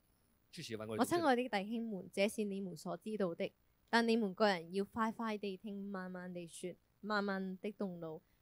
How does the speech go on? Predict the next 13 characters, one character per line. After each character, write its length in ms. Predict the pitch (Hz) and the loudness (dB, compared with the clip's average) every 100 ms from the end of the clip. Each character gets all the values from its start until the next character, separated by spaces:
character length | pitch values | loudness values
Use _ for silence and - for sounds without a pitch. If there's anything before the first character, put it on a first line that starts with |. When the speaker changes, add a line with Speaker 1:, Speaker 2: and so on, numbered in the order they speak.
| - | -6
Speaker 2:
因 180 | - 349 | 2 6
為 180 | 277 233 | 6 6
人 300 | 185 165 165 | 0 -6 -8
的 80 | 208 | -8
動 220 | 220 196 175 | -6 -6 -6
怒 200 | 165 170 _ | -6 -8 _
並 160 | 208 226 | -2 0
不 60 | 311 | 0
成 280 | - 196 | -2 -10
就 240 | 175 196 185 | -4 -4 -4
神 300 | - 196 156 | -8 -10 -8
的 100 | 185 | -10
義。 280 | 185 165 | -10 -16